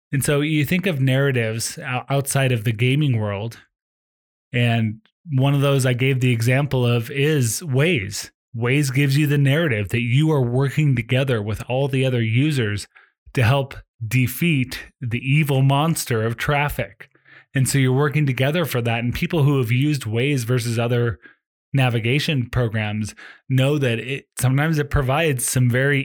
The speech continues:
interesting paths. I've had Waze that takes me through some, some back neighborhoods, or it takes me through some industrial areas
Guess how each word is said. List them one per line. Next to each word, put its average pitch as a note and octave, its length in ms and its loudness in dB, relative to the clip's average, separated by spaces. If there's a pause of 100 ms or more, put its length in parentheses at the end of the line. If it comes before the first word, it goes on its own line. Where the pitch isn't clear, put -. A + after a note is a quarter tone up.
interesting C3+ 880 0
paths. C#3 600 -4 (440)
I've A#2 220 -2
had A#2 160 0
Waze A#2+ 380 2
that A2+ 160 -4
takes B2+ 240 -2
me C3 100 2
through B2 220 0
some, G#2 400 -4
some G#2+ 260 -6
back A2+ 540 -4
neighborhoods, C3 720 0
or B2 420 -2 (340)
it A#2+ 140 -4
takes B2+ 240 0
me B2 120 2
through B2 180 0
some A2+ 160 -2
industrial B2+ 580 0
areas C#3+ 560 0